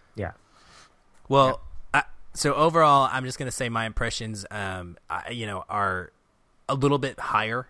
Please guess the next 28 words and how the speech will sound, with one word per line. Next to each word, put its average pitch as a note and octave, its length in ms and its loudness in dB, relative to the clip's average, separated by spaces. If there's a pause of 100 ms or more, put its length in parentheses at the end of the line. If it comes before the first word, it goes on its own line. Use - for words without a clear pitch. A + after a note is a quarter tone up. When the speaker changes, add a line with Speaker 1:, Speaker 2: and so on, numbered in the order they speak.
Speaker 2:
having G#2+ 400 -6
been A2 140 -8
able A2+ 140 -4
to G2+ 80 -6
talk - 260 0
through A2+ 160 -4
this A#2 220 -8
with C3 160 -8
you. C#3+ 240 -4
I, G2+ 120 -10
that's G#2 260 -4
one A#2 120 -6
of G#2+ 60 -8
the F#2+ 80 -12 (100)
things G#2+ 220 -8
I F#2 60 -4
love G2 240 -4
about G2 280 -2
the - 60 -8
podcast F#2+ 540 -4 (420)
and F#2+ 180 -6
having F#2+ 280 -4
the G2+ 60 -10
opportunity G2+ 460 -6
to F2+ 80 -8
have E2+ 160 -6
these F2 140 -8
conversations. E2+ 800 -6